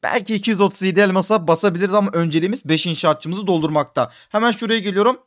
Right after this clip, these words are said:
Şöyle ilk başta bir içerik üretici kodumu da yazayım unutmadan. Bunlar haftalık yenileniyor dostlarım.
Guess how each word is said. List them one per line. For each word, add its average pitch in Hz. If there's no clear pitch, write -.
Şöyle 190
ilk 202
başta 160
bir 190
içerik 170
üretici 156
kodumu 151
da 160
yazayım 147
unutmadan. 151
Bunlar 156
haftalık 185
yenileniyor 180
dostlarım. 175